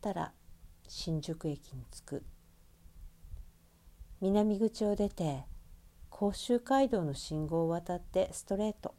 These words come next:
そのままエヌエスビルを通り過ぎて、職場のあるビルの二十七階までエレベーターに乗ると、逆毛の立った私の髪が派遣元の会社のデスクで電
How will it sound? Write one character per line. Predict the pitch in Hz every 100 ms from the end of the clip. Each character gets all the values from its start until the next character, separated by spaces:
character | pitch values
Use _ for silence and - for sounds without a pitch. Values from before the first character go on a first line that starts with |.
| - - - - - - - - - - - - - -
そ | - 269
の | 311
ま | 320
ま | 339 339
エ | 320
ヌ | 339
エ |
ス | 320 -
ビ | 302 320
ル | 277
を |
通 | 226 208
り | 202
過 | -
ぎ | 202 180
て、 | 156 143 - - - - - -
職 | - 196 - 196
場 | 226
の | 233
あ | 254
る | 233
ビ | 147 190
ル | 190
の | 147
二 | 123 175
十 | 190 156
七 | 135 120 151
階 | - 175
ま | 180
で | 190 120 - - - -
エ | 165
レ | 185
ベ | 220 277
ー |
タ | 277
ー | 208
に | 156
乗 | 147
る | 170
と、 | - - - - - - - - - - - - - - - -
逆 | - 226 220 277
毛 | 269 302
の | 302
立 | 302 302
っ |
た | 294 - 208
私 | 175 165 190 -
の | 208
髪 | 208 208 202 220
が | 226 185 - - - - - - - - - -
派 | - 170
遣 | - 190 202
元 | 196 202 208
の | 202 202 - -
会 | - 196
社 | 196 -
の | 196 190
デ | - 185
ス | - -
ク | 180
で | 135
電 | 117 139